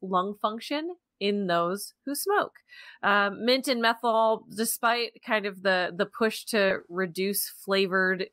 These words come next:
e-cigarettes and vape options in the United States, they're still really popular. There's about two and a half million youth who reported smoking e-cigarettes in twenty twenty-two alone.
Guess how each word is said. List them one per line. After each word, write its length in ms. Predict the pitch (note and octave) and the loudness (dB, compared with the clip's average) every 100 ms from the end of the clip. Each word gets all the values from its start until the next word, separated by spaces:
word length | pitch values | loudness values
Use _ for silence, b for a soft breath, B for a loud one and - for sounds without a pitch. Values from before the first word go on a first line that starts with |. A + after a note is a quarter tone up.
| _ _ | _ _
e-cigarettes 920 | G3+ G3 G3+ F3+ F#3 F#3 F#3 F#3 - | -6 -2 0 2 2 2 0 -6 -8
and 160 | F#3 F3+ | -8 -2
vape 220 | F3+ F#3 - | 0 0 0
options 460 | E3+ - G3+ F3+ | 0 -2 -8 -8
in 140 | - F3 | -6 -6
the 80 | |
United 360 | F3 E3 E3+ E3+ | -4 -2 -4 -4
States, 380 | - F#3 - - B B B _ | -2 0 -2 -8 B B B _
they're 140 | A3 | 0
still 560 | A#3 - C4+ C4 A#3+ F3 | 0 0 2 2 0 -6
really 380 | G3 G#3 A#3+ A#3+ | -6 0 2 2
popular. 720 | A#3 F#3 F3 F3+ D#3+ D#3 B2+ - | 0 -2 -2 -2 -6 -4 -6 -4
There's 320 | G3 F#3 F3 | -2 -2 -4
about 320 | F3 F#3 F3+ - | -2 0 0 -2
two 220 | - B3+ | -8 -2
and 80 | A#3+ | 0
a 40 | A3+ | 2
half 200 | G3 G3 | 0 -2
million 520 | G3 F#3+ G3+ G#3 G3 | -6 -4 -4 -2 -4
youth 300 | F3 G3+ A3+ - | -2 -2 -2 -4
who 100 | G#3 | -2
reported 520 | F3+ F3+ F#3+ F#3 F#3 | 0 0 0 0 -2
smoking 380 | - F3+ F3 E3+ | -2 -4 -4 -8
e-cigarettes 640 | E3 F3 F#3 D#3 E3 - | -8 -8 -6 -2 -4 -4
in 100 | E3+ | -12
twenty 540 | E3 E3 D3+ D#3+ D#3 E3 _ - | -10 -8 -8 -8 -12 -16 _ -12
twenty-two 640 | - C#3+ C#3 - - - B1 | -8 -8 -8 -8 -8 -8 -6
alone. 500 | - - - D#2+ A#3+ | -6 -4 -4 -2 -4